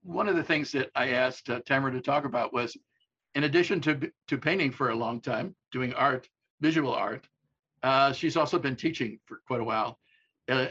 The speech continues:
and I also do teaching. And, uh, teaching is, uh, it's a whole different ballgame because,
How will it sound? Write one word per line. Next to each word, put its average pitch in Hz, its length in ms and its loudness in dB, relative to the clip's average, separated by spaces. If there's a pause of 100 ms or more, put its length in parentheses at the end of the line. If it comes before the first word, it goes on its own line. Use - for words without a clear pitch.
(120)
and 131 360 0 (220)
I 135 220 -2
also 147 300 2
do 131 160 0
teaching. 135 640 -4
And, 127 380 0
uh, 131 300 0 (1300)
teaching 233 360 -4
is, 165 500 2
uh, 135 300 4 (1500)
it's 170 200 -2
a 151 40 -2
whole 247 200 -2
different 208 280 -4
ballgame 180 360 2
because, 143 600 0